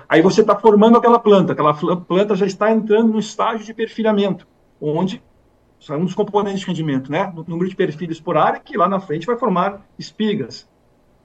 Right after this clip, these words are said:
por área, maior número de espigas. Então, você tá formando uma planta com alta sanidade, com alto potencial, preservando o potencial. Você tendo um maior controle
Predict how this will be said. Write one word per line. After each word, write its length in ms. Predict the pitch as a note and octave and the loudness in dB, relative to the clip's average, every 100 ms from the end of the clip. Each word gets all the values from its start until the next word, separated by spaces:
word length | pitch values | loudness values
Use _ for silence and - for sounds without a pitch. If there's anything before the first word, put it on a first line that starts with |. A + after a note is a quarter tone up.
| _ | _
por 100 | F3 | 0
área, 240 | E3 D3 B2 | 2 2 -2
maior 200 | D3+ E3+ | -2 0
número 180 | F3 | -2
de 80 | E3 | -4
espigas. 340 | - D#3 C3+ C#3+ | -8 -6 -4 -4
Então, 180 | D#3+ | -6
você 120 | F3 G3 | -2 -2
tá 240 | F#3+ F#3+ | 0 0
formando 400 | - G3+ F#3+ G3+ | 0 0 0 0
uma 180 | G3 F#3+ | -2 0
planta 420 | F#3+ F#3+ G#3 A3 - | -2 -2 -4 -6 -8
com 160 | - F3+ | -4 2
alta 260 | G3+ A3 F#3+ | 2 2 -4
sanidade, 680 | - E3+ D3 C#3+ B2 - - _ _ _ _ _ _ _ _ _ _ _ | -8 -8 -4 -4 -6 -10 -20 _ _ _ _ _ _ _ _ _ _ _
com 120 | - F#3+ | -4 0
alto 240 | G3+ - | 0 2
potencial, 600 | G#3 G#3+ G3+ - E3+ D3 | 0 0 0 2 2 2
preservando 480 | E3+ D#3+ F3 F3 E3+ | -2 -2 -2 -2 -4
o 20 | |
potencial. 640 | E3 E3+ E3 C#3+ A#2 A#2 - _ _ | -6 -8 -8 -6 -6 -6 -12 _ _
Você 420 | D3+ D3+ - - F3 | -4 -4 -2 0 2
tendo 220 | G3+ A3+ | 6 6
um 60 | |
maior 220 | G#3 F#3+ F#3+ | 6 4 2
controle 480 | F#3+ F3+ E3+ D3+ | 0 0 0 -2